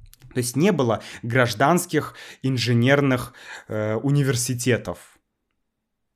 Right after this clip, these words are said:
Были только военные училища. Соответственно, люди шли, э, в военное училище, люди, скажем, работали, м,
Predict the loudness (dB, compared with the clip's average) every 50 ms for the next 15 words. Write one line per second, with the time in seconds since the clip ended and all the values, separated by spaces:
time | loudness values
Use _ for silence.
0 | _ _ _ _ _ _ -20 -20 -20 _ _ _ _ _ _ -10 -8 -6 -2 0
1 | 2 2 4 2 2 -2 -2 -2 -2 0 2 2 2 2 2 2 2 0 -2 -4
2 | -6 -8 -10 -10 -8 -6 -6 -6 -6 -6 -8 -10 -12 -12 -16 -18 -20 _ _ _
3 | _ _ _ _ _ _ _ _ -18 -18 -12 -6 -6 -4 -2 0 -2 -2 0 0
4 | 0 0 0 -2 -4 -12 -20 -20 -12 -8 -2 0 0 0 0 0 -2 -2 -2 0
5 | 2 2 2 0 -2 -6 -14 _ _ _ _ _ _ _ _ _ -8 -6 -6 -6
6 | -6 -6 -8 -8 -10 -14 _ _ _ _ _ _ _ _ -14 -8 -6 -2 0 2
7 | 2 2 2 2 2 2 0 -2 -4 -6 -4 -2 2 2 2 2 2 0 0 2
8 | 2 2 2 0 -4 -12 -20 -12 _ -2 0 0 2 2 0 0 0 -2 -6 -14
9 | -20 -20 -12 -10 -8 -6 -6 -6 -4 -2 0 2 4 6 6 6 4 4 0 -2
10 | -4 -4 -4 -6 -10 -14 -12 -10 -10 -8 -8 -10 -10 -12 -12